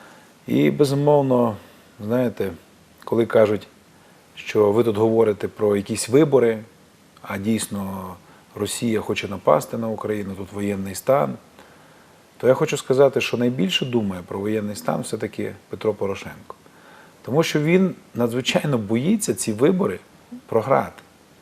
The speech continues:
Тому він найбільше думає про вибори. От уявіть собі на секунду, що він ці вибори програє. Розумієте, що новий президент, він забезпечить,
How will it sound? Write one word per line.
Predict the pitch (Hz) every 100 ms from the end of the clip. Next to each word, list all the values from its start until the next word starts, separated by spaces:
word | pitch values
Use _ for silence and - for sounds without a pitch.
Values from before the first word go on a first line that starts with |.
| _ _ _ _ _
Тому | 107 139
він | 147
найбільше | 143 147 151 -
думає | 120 120 101
про | 92 101
вибори. | 117 98 78 - - _ - - -
От | 107
уявіть | 135 202 185
собі | 143 135
на |
секунду, | 123 123 - 220 214 123 - -
що | -
він | 143 170
ці | -
вибори | 131 131 120
програє. | - 117 110 113 - - _ _ _ _ _ _ -
Розумієте, | 107 170 214 214
що | 147
новий | 139 151
президент, | 139 113 104 95 92 127 - _ _ _
він | 113 131
забезпечить, | 143 147 - 156 147 139